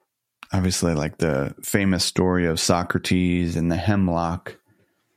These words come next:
And in the way of, um, like, the courage part is, like, him sticking to his principles and, you know, basically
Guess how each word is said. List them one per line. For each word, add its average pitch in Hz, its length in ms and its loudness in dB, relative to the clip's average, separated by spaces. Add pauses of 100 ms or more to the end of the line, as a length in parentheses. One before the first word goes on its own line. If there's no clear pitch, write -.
(1600)
And 104 160 2
in 95 140 4
the 90 80 2
way 95 260 2
of, 87 240 -2
um, 76 600 -4 (400)
like, 90 240 -2
the - 80 0
courage 143 580 2
part 85 460 0 (220)
is, 87 500 -2 (920)
like, 87 180 -2
him 95 280 2
sticking 90 560 0
to 90 140 2
his 85 180 2
principles 82 800 0
and, 82 480 0 (1120)
you - 100 0
know, - 200 -2 (340)
basically 92 640 -2